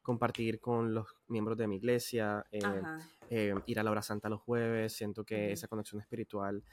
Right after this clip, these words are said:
Speaker 1: me ayuda como a deshogarme y a sentirme un poco más ligero con los problemas que tengo.
Speaker 2: Vale, listo. ¿Qué te parece si este jueves lo retomamos? Ya llevas varios días sin ir, como me has estado contando, porque has estado bajo de ánimo. ¿Qué te parece si este jueves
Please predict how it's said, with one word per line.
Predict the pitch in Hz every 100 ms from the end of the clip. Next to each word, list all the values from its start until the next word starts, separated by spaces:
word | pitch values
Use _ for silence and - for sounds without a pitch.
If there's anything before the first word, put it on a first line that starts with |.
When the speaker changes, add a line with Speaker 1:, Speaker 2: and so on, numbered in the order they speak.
| - -
Speaker 1:
me | 117
ayuda | 110 107 101
como | 117 110
a |
deshogarme | 104 107 98 117 120 123 120 117 -
y | 110
a |
sentirme | 104 107 -
un | 104
poco | 104 110
más | 104
ligero | 104 110 101 104
con | 113
los | 101
problemas | - 98 95
que | 101
tengo. | 95 90 _ _ _ _ _ - -
Speaker 2:
Vale, | 180 180 170 156 -
listo. | 202 190 - -
¿Qué | - 214
te | 247
parece | 247 233
si | 240
este | 214 -
jueves | 208 214 202 208
lo | 208
retomamos? | 180 165 147 139 147 151 _ _ _ _ _ _ _ _ _
Ya | 180 185
llevas | 190 214
varios | 214 208 196
días | 175 180
sin | 208 196
ir, | 226 269 277
como | 254 202
me | 185
has | 175
estado | 185 175
contando, | 175 170 220 254 240
porque | 214 165
has | 180
estado | _ 190 190
bajo | 190 202
de | 196
ánimo. | 190 185 -
¿Qué | 220
te | 247
parece | 247 220 233
si | 226
este | 202 - 196
jueves | 214 208 220